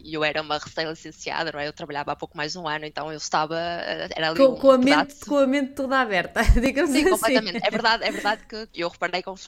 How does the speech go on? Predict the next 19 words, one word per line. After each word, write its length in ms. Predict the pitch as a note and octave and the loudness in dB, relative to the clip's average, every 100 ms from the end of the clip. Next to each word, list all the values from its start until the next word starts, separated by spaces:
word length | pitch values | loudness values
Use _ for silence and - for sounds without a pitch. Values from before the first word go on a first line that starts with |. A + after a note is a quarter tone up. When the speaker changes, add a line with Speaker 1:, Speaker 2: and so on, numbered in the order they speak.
| - | -12
Speaker 1:
com 160 | F#3 | -12
colegas, 540 | F3+ F3 E3+ E3+ - - | -4 -4 -4 -6 -8 -10
ah, 180 | E3+ D#3+ | -12 -8
já 200 | D#3 E3 | -6 -6
com 160 | F3 D#3+ D#3+ | -6 -14 -16
trinta 240 | E3 F#3 F3+ | -16 -10 -8
anos 180 | F3+ E3 | -8 -12
de 60 | |
casa, 360 | - F3 F3 F#3+ | -10 -8 -8 -10
por 140 | - | -18
exemplo, 340 | F#3+ F3+ G3+ G#3+ | -16 -14 -14 -16
que 300 | - G#3 A3+ - - - | -14 -12 -12 -14 -16 -4
era 140 | G3 | -2
mais 160 | F#3 G#3 | 0 -2
difícil 380 | C4+ C4 A3 F#3 | -6 -10 -10 -12
mudar 300 | F#3 F#3 F3+ | -6 -2 -2
hábitos, 400 | D3+ D3 D#3+ - | -4 -8 -14 -14
não 120 | E3+ | -12
é? 180 | E3 | -10